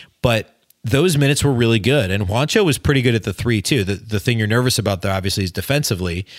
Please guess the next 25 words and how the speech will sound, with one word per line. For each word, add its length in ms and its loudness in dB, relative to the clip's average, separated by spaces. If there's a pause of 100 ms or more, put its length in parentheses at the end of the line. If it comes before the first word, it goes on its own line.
(260)
and 80 -2
also 200 0
his 100 0
offensive 560 -2
game 160 0
was 100 -2
a 40 -2
little 180 2
bit 160 -2
limited, 420 -2 (340)
but 120 0
he 100 2
was 140 -2
fine. 340 -4
I 60 0
mean, 180 0
it 160 0
worked. 560 -4
The, 80 -2
he 260 0
was 120 2
only 180 2
a 60 2
minus 340 0
one, 340 0